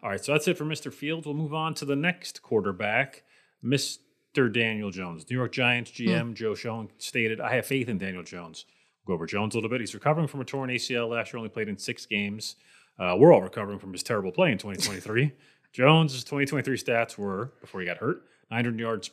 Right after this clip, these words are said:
Speaker 1: nine hundred nine yards passing, two touchdowns, six I N Ts.
Speaker 2: Remind me when he got hurt.
Speaker 1: It was early. It was, like, game six or something like that.
Speaker 2: And already, uh, nine hundred.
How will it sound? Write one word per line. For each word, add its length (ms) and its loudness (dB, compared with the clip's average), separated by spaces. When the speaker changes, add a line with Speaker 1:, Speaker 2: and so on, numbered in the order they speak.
Speaker 1:
nine 220 0
hundred 240 -6
nine 180 -4
yards 220 -8
passing, 560 -2
two 140 0
touchdowns, 680 -4
six 300 -10
I 160 -4
N 160 -6
Ts. 400 -12
Speaker 2:
Remind 420 4
me 80 -2
when 160 2
he 60 2
got 160 2
hurt. 260 -6
Speaker 1:
It 80 -6
was 100 -2
early. 200 2
It 20 -4
was, 120 -6
like, 120 -8
game 140 -6
six 260 -10
or 40 -20
something 200 -18
like 160 -18
that. 220 -16
Speaker 2:
And 600 2
already, 460 2
uh, 160 -4
nine 380 0
hundred. 480 -4